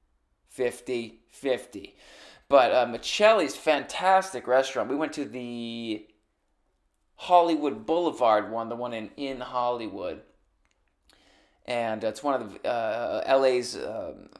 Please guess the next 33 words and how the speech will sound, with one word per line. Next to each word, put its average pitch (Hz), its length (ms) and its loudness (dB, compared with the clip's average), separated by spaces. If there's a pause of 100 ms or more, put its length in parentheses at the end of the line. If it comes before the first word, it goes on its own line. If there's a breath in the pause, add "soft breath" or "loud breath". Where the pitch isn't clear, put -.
(200)
oldest 202 360 6
Italian 135 360 -2
restaurants, 117 480 -4
a - 20 -20
fantastic 117 580 -6
restaurant. 117 360 -8
We 107 60 -8
had 110 360 -4 (520 soft breath)
delicious, 131 960 0
uh, 123 240 2
what 123 120 -2
did 123 140 -2
I 110 160 0
have? 101 340 -10
Spaghetti 175 1700 -4
s-, - 340 -12
spinoli. 190 1160 -6
I 123 100 -12
have - 100 -10
no 90 80 -18
idea. - 280 -20
I - 40 -18
can't - 180 -16
remember 117 160 -18
what - 80 -20
it's - 80 -20
called. - 220 -16 (500 loud breath)
Uh, - 120 -8
Sissa-, 147 800 -4
Sicilonian? 139 1300 -12
<laughs> - 0 -
Sissa-, 185 880 -10
Sicily? - 460 -12